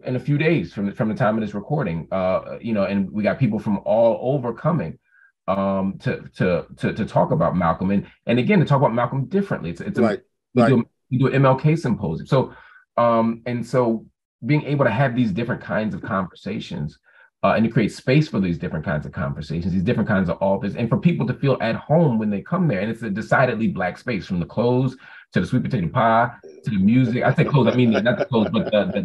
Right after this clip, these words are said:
Speaker 1: the, the, the, um, the, uh, not decorate, you know, the, the, the, the design of the store.
Speaker 2: Right,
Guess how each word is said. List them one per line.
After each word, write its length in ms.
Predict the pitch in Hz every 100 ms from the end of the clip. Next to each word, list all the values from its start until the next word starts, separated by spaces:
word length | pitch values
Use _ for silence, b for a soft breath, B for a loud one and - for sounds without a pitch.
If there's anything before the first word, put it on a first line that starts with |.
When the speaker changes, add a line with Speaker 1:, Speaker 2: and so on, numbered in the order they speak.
| 95
Speaker 1:
the, 200 | 82 -
the, 260 | 101 85 98
the, 180 | 110 98
um, 420 | 90 85 78 - _ _ -
the, 280 | 98 90 90
uh, 280 | 87 78 71 -
not 200 | 135 110
decorate, 360 | 90 85 92 175
you 60 |
know, 140 | 151 110
the, 120 | 104
the, 240 | 101 117 -
the, 140 | 120 98
the 80 | 107
design 400 | 110 160 147 127
of 60 |
the 60 | 101
store. 360 | - 143 98 - -
Speaker 2:
Right, 260 | 139 123